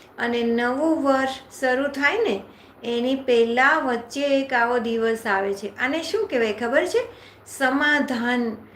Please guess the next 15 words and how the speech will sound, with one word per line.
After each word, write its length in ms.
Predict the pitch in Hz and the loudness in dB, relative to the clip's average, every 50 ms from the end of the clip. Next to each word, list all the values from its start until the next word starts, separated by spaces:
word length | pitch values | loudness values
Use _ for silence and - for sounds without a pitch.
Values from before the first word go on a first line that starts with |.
| - - - - - - | -20 -20 -20 -20 -6 0
પણ 220 | 240 233 226 220 | 0 2 2 2
કરી 260 | 220 226 220 220 226 | 0 0 2 2 0
શકાય. 340 | 220 - 226 202 - 208 208 | 0 -2 -6 -4 -2 -4 -4
સંબંધોનો 1040 | 202 - 247 240 247 254 262 277 294 302 294 285 285 277 277 269 269 269 269 269 | -2 -2 -2 -2 -2 0 2 2 2 2 2 0 2 2 4 4 4 2 2 0
આ 360 | 269 269 - - 233 240 233 226 | -2 -4 -2 0 2 2 2 2
દિવસ 600 | 214 226 226 220 226 226 220 220 220 - - - | 2 0 0 0 0 0 -2 -2 -6 -10 -8 -6
છે. 140 | 233 208 185 - - - - - - - - - - - - | -4 -6 -6 -6 -14 -20 -20 -20 -20 -20 -20 -20 -20 -20 -10
ભાઈચારાની 800 | 220 220 226 233 247 247 247 - 254 247 240 240 240 247 240 233 | -6 -2 0 2 2 0 2 2 2 4 4 4 2 2 0 -2
ભાવના 540 | - - 208 196 214 220 233 240 240 233 226 | -2 -4 -4 -2 -2 -2 0 0 0 0 0
વધે, 300 | 220 220 214 214 214 208 | 0 -2 -2 0 -2 -2
સંબંધનો 580 | 208 208 233 233 240 247 254 247 247 254 247 | -2 -2 -4 -2 -2 -2 -2 -2 -2 -2 -2
એક 300 | 247 240 233 226 233 - | 0 0 -2 -2 -4 -8
ભાગ 440 | - 196 185 208 240 302 339 370 - | -10 -8 0 0 0 2 2 0 0
છે 440 | - - 220 185 185 - - - - - - - - - - - - - - - | 0 -4 -4 -4 -4 -8 -14 -20 -20 -20 -20 -20 -20 -20 -20 -20 -20 -20 -12 -8
અને 480 | 214 214 214 208 208 208 208 - - | -6 -2 -2 0 0 0 0 -2 -4